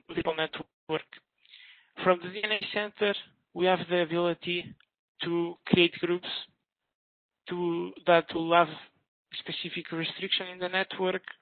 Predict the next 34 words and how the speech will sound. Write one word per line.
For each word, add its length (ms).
or 100
a 60
specific 500
type 180
of 140
access. 420
And 160
also 320
we 100
can 400
denote 280
protected 440
apps 280
and 200
services. 500
And 180
at 180
the 80
same 240
time, 320
we'll 280
be, 440
we'll 340
see 60
in 60
the 80
demo, 320
at 120
the 160
same 180
time, 300
we'll 160
have, 340
uh, 260